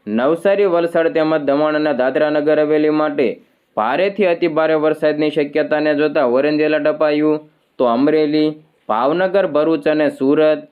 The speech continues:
તાપી, નર્મદા અને છોટાઉદેપુર, વડોદરા, પંચમહાલ અને દાહોદના વિસ્તારો,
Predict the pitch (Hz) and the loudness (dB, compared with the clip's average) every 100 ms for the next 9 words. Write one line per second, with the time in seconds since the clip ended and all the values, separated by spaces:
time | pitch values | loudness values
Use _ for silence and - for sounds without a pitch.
0 | _ _ _ - 131 160 180 190 170 160 | _ _ _ -4 -2 -2 -2 -2 0 0
1 | 160 156 156 156 151 151 143 135 135 151 | 0 0 0 -2 0 -2 -2 -4 0 0
2 | 151 151 151 147 156 151 151 _ _ - | 0 0 -2 0 0 0 -4 _ _ -14
3 | 101 117 143 185 185 202 175 160 160 165 | -4 0 2 0 0 -2 0 -2 0 0
4 | 156 156 151 151 151 120 120 139 147 151 | 0 0 0 0 0 0 0 0 0 0
5 | 151 147 151 156 151 151 | 0 -2 -2 0 2 0